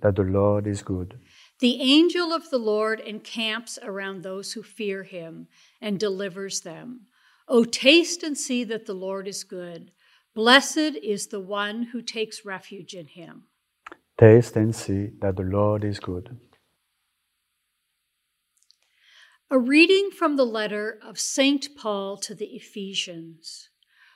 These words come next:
Speaker 2: Brothers and sisters, do not grieve the Holy Spirit of God, with which you are marked with a seal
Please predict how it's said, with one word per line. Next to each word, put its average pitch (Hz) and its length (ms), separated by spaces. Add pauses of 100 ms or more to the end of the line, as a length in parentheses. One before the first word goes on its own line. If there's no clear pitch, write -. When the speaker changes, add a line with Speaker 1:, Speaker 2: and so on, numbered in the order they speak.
(180)
Speaker 2:
Brothers 285 600
and 262 180
sisters, 175 1000 (540)
do 320 220
not 381 400
grieve 240 560
the 214 120
Holy 214 420
Spirit 240 680
of 220 280
God, 175 560 (340)
with 233 240
which 262 320
you 240 160
are 220 140
marked 226 560
with 233 160
a 226 80
seal 190 800